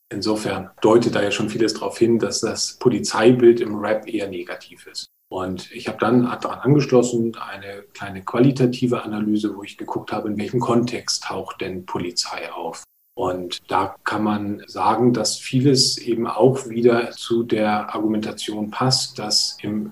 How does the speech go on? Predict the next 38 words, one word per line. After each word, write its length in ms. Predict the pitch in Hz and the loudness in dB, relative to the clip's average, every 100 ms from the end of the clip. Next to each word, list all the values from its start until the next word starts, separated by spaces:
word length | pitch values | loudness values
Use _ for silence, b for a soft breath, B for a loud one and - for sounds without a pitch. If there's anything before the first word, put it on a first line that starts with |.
| - | -4
Rap 360 | 110 120 120 | 2 2 0
eben 260 | 117 117 110 | -4 -4 -6
versucht 480 | - 101 117 120 107 | -8 -2 -2 -2 -6
wird, 160 | 107 | -6
eine 300 | 104 104 - | -6 -6 -6
Authentizität 1080 | 110 - 117 110 - - 107 - - 165 165 | -6 -6 -6 -6 -10 -12 -12 -8 0 0 0
zu 240 | - 143 | -4 -4
konstruieren, 840 | 131 127 127 - 127 120 131 160 143 | 0 0 0 0 0 2 2 4 2
die 100 | 113 | -2
hier 200 | - 135 | 0 2
in 100 | 127 | 2
diesem 240 | 113 131 | 2 0
Fall 280 | 120 117 113 | 0 0 0
eben 200 | 107 110 | -2 -6
an 300 | - 117 123 | -4 -2 0
der 380 | 117 110 - - | 0 -2 -6 0
Anwesenheit 760 | 127 135 127 120 113 107 110 | 2 4 4 4 0 -6 -10
von 140 | - 110 | -10 -12
Polizei 500 | - - - 135 165 | -12 -12 -4 0 2
festgemacht 720 | 170 165 - 143 139 - - | 2 0 0 0 0 -2 0
wird, 280 | 135 135 135 - - | 4 4 2 -8 0
zum 180 | 135 135 | 6 6
Beispiel 400 | 113 120 - 123 | 6 2 6 6
bezogen 540 | 117 120 - 120 127 | 6 2 8 8 8
auf 180 | 123 107 | 2 -2
den 180 | 113 117 | -4 -2
Ort. 540 | 120 131 - - - _ - | 4 4 4 -2 -12 _ -14
Dass 180 | 120 117 | -8 -4
man 140 | 107 | 0
sagt, 480 | 113 123 123 - - - | 2 0 0 -10 -16 -14
meine 380 | - 117 117 104 | -8 -4 -4 4
Hut, 400 | 175 180 - - - | 4 4 -4 -12 -10
das 240 | 120 113 | -6 -4
ist 160 | 123 120 | -6 -4
ein 40 | |
richtig 380 | 127 127 123 123 | -4 -4 -4 -4
heißes 380 | 113 123 120 - | 0 0 -2 -8
Pflaster, 720 | - 131 - - 175 214 | -6 -4 -4 -4 -4 -4